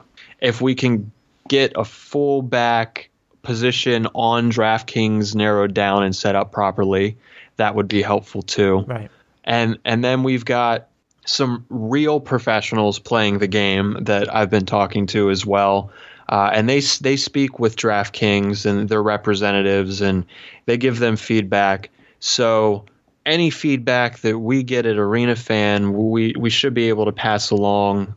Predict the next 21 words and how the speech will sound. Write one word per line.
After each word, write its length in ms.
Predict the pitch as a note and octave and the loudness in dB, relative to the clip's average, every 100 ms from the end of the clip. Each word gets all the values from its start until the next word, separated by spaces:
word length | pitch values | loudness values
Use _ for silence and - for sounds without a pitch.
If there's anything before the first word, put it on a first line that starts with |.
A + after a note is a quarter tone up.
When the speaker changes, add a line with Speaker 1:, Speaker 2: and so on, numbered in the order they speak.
| - | -6
Speaker 1:
on 360 | A2 G#2 G#2 | -2 0 0
to 600 | G2+ - G#2 G2+ G2 F#2 - _ _ - - C3 | -2 -2 0 0 0 -2 -4 _ _ -18 -14 -4
DraftKings 680 | A2 G#2 - F#2 F#2 F#2+ - | -2 -2 -4 -6 -6 -6 -4
at 100 | G#2+ | -2
this 160 | G#2 - | 0 -2
point, 380 | - G#2 G2 G#2+ | -2 0 0 0
because 260 | G#2 G#2+ | 0 0
Speaker 2:
Sure. 120 | A2+ | 2
Speaker 1:
DraftKings 540 | B2 B2 - B2 A#2 A2 | 0 -2 -4 -2 -2 -2
and 280 | A#2 C#3 C3+ | -2 -2 -2
RotoWire 640 | B2 A#2 A2 G#2+ G#2+ G#2+ | 0 0 0 0 0 0
were 100 | G#2+ | 0
also 240 | G#2 G2+ A2 | -2 -2 -8
contacting 800 | - G#2+ G#2 G#2+ G2+ - G#2 | -2 -2 0 -2 -2 -2 0
me 300 | G2+ G2+ F#2+ G2+ - - - | 2 2 0 -6 -20 -20 -4
last 340 | G#2 G#2+ A2+ - | 0 0 0 0
week 400 | G#2 G2 F#2+ - | 2 2 -2 -10
when 180 | - A2 | -4 0
it 140 | G#2 - | 0 0
came 360 | A#2 G#2+ G#2 | 0 2 2
to 460 | G2+ - G#2 G2+ | 0 0 2 2